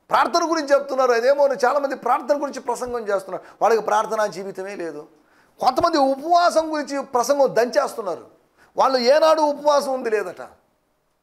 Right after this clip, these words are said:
నాకు తెలిసినటువంటి ఒక వ్యక్తి, ఇక్కడ కాదులేండి, కర్ణాటక రాష్ట్రంలో శుక్రవారం ఉపవాసం గురించి ఒక గంట, ఒకటిన్నర గంట ఒక ప్రసంగం దంచేస్తాడు, అదరగొట్టేస్తాడు.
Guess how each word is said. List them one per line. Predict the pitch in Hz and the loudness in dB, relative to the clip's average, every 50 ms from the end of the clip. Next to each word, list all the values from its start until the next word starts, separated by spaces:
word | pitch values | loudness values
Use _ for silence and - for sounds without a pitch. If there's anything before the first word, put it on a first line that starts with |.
| _ _ _ _ _ _ _ _ - | _ _ _ _ _ _ _ _ -10
నాకు | 147 165 | -6 -2
తెలిసినటువంటి | - 226 277 247 294 294 277 269 262 233 262 | 0 0 0 2 2 0 0 0 2 0 0
ఒక | 254 - 233 | 0 2 0
వ్యక్తి, | 233 233 233 - - 220 | -2 -2 -2 -4 -8 -10
ఇక్కడ | 220 226 220 214 | -6 -6 -4 -2
కాదులేండి, | 214 208 208 202 202 202 190 | -2 -2 -2 -2 -6 -8 -6
కర్ణాటక | - 180 180 208 208 202 196 185 - | -4 -4 -4 -4 -4 -6 -6 -6 -6
రాష్ట్రంలో | 185 - 170 170 170 - - - - 214 - 320 262 196 - _ _ _ _ _ _ _ _ _ _ _ _ _ _ _ _ _ - - | -6 -6 -6 -8 -8 -10 -12 -12 -10 -10 -10 -10 -10 -14 -18 _ _ _ _ _ _ _ _ _ _ _ _ _ _ _ _ _ -14 -12
శుక్రవారం | 240 - 302 339 349 349 339 330 330 311 302 294 285 277 269 254 233 233 | -10 -8 -4 -2 0 2 2 4 4 4 4 4 4 2 2 0 -2 -2
ఉపవాసం | 247 240 277 339 339 339 330 233 285 311 339 | -4 -4 -2 0 2 2 2 2 0 -2 -2
గురించి | 294 277 285 | -4 -2 0
ఒక | 285 269 214 226 | 0 0 0 0
గంట, | 202 254 262 269 - 285 | -2 0 0 2 2 2
ఒకటిన్నర | 269 254 254 220 226 247 247 233 226 214 226 | 4 2 2 0 -2 -6 -4 -6 -4 -4 -4
గంట | 233 226 - | -4 0 0
ఒక | 233 214 170 - 233 220 | -2 -2 -2 -8 -14 -14
ప్రసంగం | 190 - - - 190 190 247 240 233 233 208 170 | -14 -12 -8 -8 -6 -4 -4 -6 -6 -6 -6 -4
దంచేస్తాడు, | 190 208 202 233 220 208 - 196 185 | -6 -6 -4 -4 -6 -6 -6 -6 -6
అదరగొట్టేస్తాడు. | 165 180 202 196 202 180 170 160 147 - - 131 110 | -6 -6 -6 -6 -6 -6 -6 -8 -8 -10 -14 -20 -20